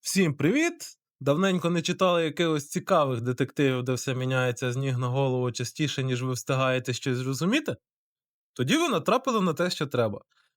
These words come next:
Без підтекстів, без бекграунду автора і такого іншого, хочу порекомендувати книгу "Правда про справу Гаррі Квеберта". Це той самий детектив не на один вечірок, ну, або, можливо, на один,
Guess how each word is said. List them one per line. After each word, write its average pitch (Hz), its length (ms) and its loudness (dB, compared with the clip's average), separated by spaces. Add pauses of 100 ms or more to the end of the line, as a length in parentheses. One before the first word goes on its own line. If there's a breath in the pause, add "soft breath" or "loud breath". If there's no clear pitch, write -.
(100)
Без 294 200 2
підтекстів, 214 840 0
без 180 260 0
бекграунду 156 800 0
автора 220 580 2
і 180 80 -2
такого 175 400 2
іншого, 226 420 0 (340 loud breath)
хочу 277 300 0
порекомендувати 185 880 0
книгу 214 600 0
"Правда 220 380 2
про - 160 -2
справу 180 420 0
Гаррі 131 320 0
Квеберта". 117 580 -2 (480)
Це 320 160 2
той 294 140 2
самий 269 300 2
детектив 269 560 0
не 254 120 2
на 254 120 2
один 185 340 0
вечірок, 269 420 0 (220)
ну, 226 240 -4
або, 269 300 2
можливо, 208 560 2
на 160 160 0
один, 156 440 0